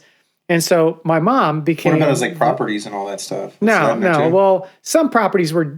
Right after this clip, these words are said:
Speaker 1: were titled in that trust. And of course, when mo-,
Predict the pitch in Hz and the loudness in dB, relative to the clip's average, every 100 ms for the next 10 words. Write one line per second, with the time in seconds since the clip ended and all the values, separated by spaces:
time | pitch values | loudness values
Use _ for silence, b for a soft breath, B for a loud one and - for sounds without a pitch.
0 | - 180 165 147 - 180 175 151 151 180 | -4 0 0 0 0 0 0 -2 -2 -2
1 | 165 156 160 - 165 139 151 - _ _ | 0 0 -2 -4 -4 -2 -6 -10 _ _
2 | _ _ _ _ _ - 170 175 160 175 | _ _ _ _ _ -4 0 2 0 0
3 | 151 156 214 | 0 0 -2